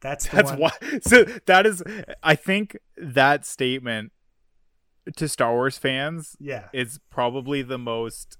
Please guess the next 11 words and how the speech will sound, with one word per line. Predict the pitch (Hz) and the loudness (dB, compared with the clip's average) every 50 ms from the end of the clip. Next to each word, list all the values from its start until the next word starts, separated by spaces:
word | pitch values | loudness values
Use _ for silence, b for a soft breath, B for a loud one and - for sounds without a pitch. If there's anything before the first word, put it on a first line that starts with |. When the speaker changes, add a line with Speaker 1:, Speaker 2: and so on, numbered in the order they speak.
| - | -12
Speaker 2:
egregious. | 131 120 113 120 120 110 107 104 107 107 101 104 - - - - - - - | -12 -12 -12 -14 -16 -16 -16 -18 -18 -18 -18 -20 -20 -20 -18 -18 -16 -16 -12
Speaker 1:
Yeah, | - 170 151 127 113 | -10 -6 -4 -4 -2
that's | 117 139 160 - - | -2 -4 -4 -4 -6
the | 175 | -8
thing. | - - 165 135 123 | -6 -6 -6 -2 0
Speaker 2:
Is | 156 156 | 0 2
Speaker 1:
But | 170 175 | 2 2
Speaker 2:
it, | 180 170 | 2 2
it | 165 160 143 - | 0 0 0 0
being, | 180 165 165 170 180 156 | 0 -2 0 -2 -2 0
is | 165 160 160 135 139 | 0 0 0 -2 -4